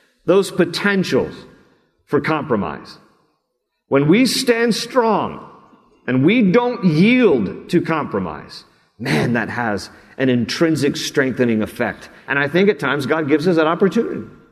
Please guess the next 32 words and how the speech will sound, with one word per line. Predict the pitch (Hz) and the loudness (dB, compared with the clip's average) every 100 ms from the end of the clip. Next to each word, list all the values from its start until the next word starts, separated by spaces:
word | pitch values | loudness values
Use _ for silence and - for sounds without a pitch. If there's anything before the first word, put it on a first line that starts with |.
| _ _ - | _ _ -4
And | 135 | 0
that's | 147 151 | 0 2
what | 165 | 2
he's | 160 147 | 2 4
doing | 165 180 | 2 4
here. | 180 240 254 98 - - _ _ _ _ _ _ _ _ _ _ - | 4 2 0 -8 -14 -20 _ _ _ _ _ _ _ _ _ _ -8
And | 120 | 0
the | 127 | 4
Rechabites | 147 170 175 185 175 - | 2 2 0 0 -2 -4
passed | 175 180 160 - - | -4 -2 -4 -10 -10
the | |
test. | 104 101 73 - - - _ _ _ _ _ _ _ _ - | -10 -10 -12 -18 -20 -20 _ _ _ _ _ _ _ _ -12
And | - | -8
for | - 151 151 | 0 2 2
that, | 151 135 | 0 0
God | 135 143 151 117 - | 0 0 0 -4 -4
commended | 143 143 160 123 101 87 | -2 2 2 2 0 -2
them | 78 64 - - _ _ _ _ - | -6 -10 -20 -20 _ _ _ _ -6
and | 101 | 0
he | 107 | 2
blessed | 123 123 - 98 | 2 0 -4 -8
them. | 78 73 - _ _ _ _ _ _ _ | -8 -8 -20 _ _ _ _ _ _ _
Look | - 107 | -6 -2
at | 120 | 0
how | 123 | 0
the | 123 | 0
chapter | - 123 117 117 113 | 0 -2 0 -2 0
ends, | 110 87 76 - | 0 -2 -8 -6
verses | 101 101 104 | -4 -2 -2
eighteen | 76 107 - 110 | 0 0 0 0
and | 104 | 0
nineteen. | 101 92 76 78 67 | 0 -2 -8 -12 -12